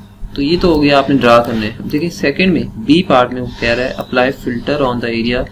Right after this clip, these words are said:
column। Filter apply करना है, ये मैं आपको बताता हूँ कैसे, क्या मतलब है इसका।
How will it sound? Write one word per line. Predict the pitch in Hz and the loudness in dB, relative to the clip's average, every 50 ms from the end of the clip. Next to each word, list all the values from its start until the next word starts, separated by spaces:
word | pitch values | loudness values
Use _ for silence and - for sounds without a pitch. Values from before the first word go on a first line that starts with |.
| - - - - - - - | -14 -20 -20 -20 -20 -8 -6
column। | 117 110 107 104 98 104 - - - - - - - - - - - - - - | -4 -4 -4 -4 -8 -8 -14 -18 -20 -20 -20 -20 -20 -20 -20 -20 -20 -16 -6 -2
Filter | 170 165 175 196 208 | -2 -2 0 0 0
apply | 202 190 - 139 123 123 131 | 0 2 4 4 4 4 4
करना | 135 - 135 131 135 139 147 | 2 0 -4 -2 -2 -2 -2
है, | 165 170 - - - - - - - - | -2 -4 -6 -10 -20 -20 -20 -16 -6 -2
ये | 131 135 | 0 4
मैं | 139 139 | 4 2
आपको | 135 139 135 127 | 2 0 -6 -6
बताता | - 117 113 - - 127 | -2 -2 -2 -2 -2 -8
हूँ | 123 - | -4 -2
कैसे, | 120 123 120 - - 107 - - - | -2 -2 -2 -6 -10 -10 -12 -12 -4
क्या | - 123 120 | 0 0 0
मतलब | 117 107 98 101 110 101 | 0 -2 -4 -4 -6 -6
है | 107 | -6
इसका। | 104 - - - | -8 -10 -16 -20